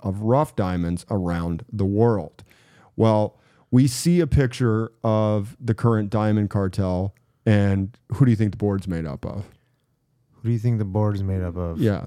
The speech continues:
Speaker 1: the guys on the board.
Speaker 2: I don't know.
Speaker 1: It's ten old crusty white men that look
Speaker 2: Okay.
Speaker 1: like they're about to <laughs> die.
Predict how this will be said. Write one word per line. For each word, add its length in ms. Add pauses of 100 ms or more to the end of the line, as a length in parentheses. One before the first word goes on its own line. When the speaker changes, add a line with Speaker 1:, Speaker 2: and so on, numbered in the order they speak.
(140)
Speaker 1:
the 60
guys 320
on 100
the 40
board. 400 (640)
Speaker 2:
I 380
don't 180
know. 160
Speaker 1:
It's 240
ten 380
old 340
crusty 420
white 300
men 320
that 120
look 180
Speaker 2:
Okay. 80
Speaker 1:
like 140
they're 120
about 340
to 80
<laughs> 200
die. 300